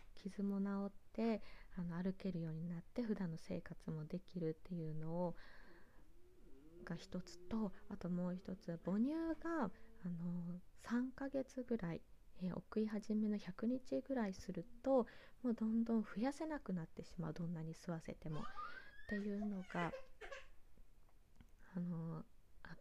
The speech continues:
ありまして、なんかその二つをやっぱり考えると、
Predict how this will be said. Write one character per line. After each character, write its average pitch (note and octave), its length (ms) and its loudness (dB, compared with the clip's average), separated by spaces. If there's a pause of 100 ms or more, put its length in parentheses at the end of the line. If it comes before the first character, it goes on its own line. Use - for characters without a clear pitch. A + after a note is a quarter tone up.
(400)
あ F3+ 60 2
り E3 100 -2
ま E3 200 0
し - 140 -6
て、 F#3+ 300 2
な G3 80 2
ん - 20 -10
か E3+ 80 -4
そ - 160 2
の C4+ 120 6
二 D#4+ 260 0
つ - 180 -2
を C#4 140 10
や F#3 80 6
っ - 100 -8
ぱ D#3+ 100 0
り D#3+ 100 2
考 - 180 0 (340)
え E3 60 0
る D#3 140 -2 (120)
と、 C#4+ 260 6